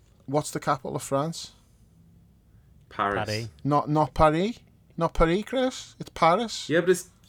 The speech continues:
Speaker 2: like, it's an, it's a, it's a name, isn't it? So it's, like, it's n-, it's commonly known as Paris around the world.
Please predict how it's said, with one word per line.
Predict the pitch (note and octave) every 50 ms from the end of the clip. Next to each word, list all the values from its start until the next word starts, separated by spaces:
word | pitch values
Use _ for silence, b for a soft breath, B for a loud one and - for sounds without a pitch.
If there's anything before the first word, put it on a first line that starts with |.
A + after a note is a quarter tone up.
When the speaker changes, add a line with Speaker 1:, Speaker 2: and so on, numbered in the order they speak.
| -
Speaker 2:
like, | - C#3 - E3
it's | C#3+ -
an, | D#3+ D#3 D#3+ -
it's | - C#3 C3 - -
a, | C#3+ C3 - -
it's | - C3 B2+ -
a | C3+
name, | C3+ C3+ C#3 D3 D3+ C#3 B2 B2
isn't | C3 C3+ A2+
it? | F#2+ -
So | - A2+ G2+
it's, | F2 E2+ - - _ _ _ -
like, | G2 G#2 G#2+ G#2 G2+ - A#2
it's | G#2 - - B2
n-, | A#2 B2+ B2+ - -
it's | - A#2 A2+ - - - _ _ _ - - - - - _ _ _ - -
commonly | - - D#3 D3 C#3+ C#3 C3+ C3+ C3
known | B2+ C3 B2+ A#2+
as | G2+ -
Paris | - - - - C3 B2 G2+ E2+ E2 - - - -
around | F#2 G2+ G2+ G2+ G#2 G2+ F#2
the | G2
world. | G2+ A2+ G#2+ F#2+ E2 D2+ C#2+ C2+ -